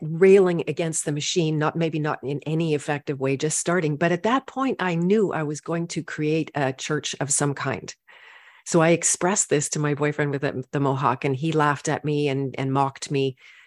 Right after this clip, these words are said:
So I, I shelved that. I just put it away. I decided that, uh, "Oh, okay, that, oh, not cool, apparently, and just, we won't go there." And here I am this many years later. So learning about the private domain, learning about private association.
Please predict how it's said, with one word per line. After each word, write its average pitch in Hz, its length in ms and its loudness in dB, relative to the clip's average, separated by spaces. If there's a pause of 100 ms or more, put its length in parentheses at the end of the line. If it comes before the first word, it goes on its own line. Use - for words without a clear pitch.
So - 160 0
I, 208 360 2
I 175 80 -2
shelved 180 480 -2
that. 123 160 -2
I 127 60 -6
just - 220 -10
put 190 200 6
it 185 80 4
away. 160 420 2 (320)
I 147 60 2
decided 147 460 0
that, 131 320 -2
uh, 127 340 0
"Oh, 151 220 4
okay, 143 260 -4
that, 131 160 -6 (440)
oh, 160 200 2
not 165 240 0
cool, 185 220 6
apparently, 143 400 0
and 147 80 -2
just, 147 220 -6
we 120 240 -10
won't 147 220 0
go 151 120 0
there." 143 280 0 (1000)
And 156 240 4
here 220 260 4
I 190 120 4
am 160 340 0
this 175 320 0
many 180 280 2
years 156 280 -4
later. 143 340 -2
So 151 180 -4
learning 175 300 0
about 165 220 -4
the 151 40 -6
private 151 320 -2
domain, 143 400 0
learning 165 280 2
about 147 400 -2 (240)
private 160 340 0
association. 143 1080 -2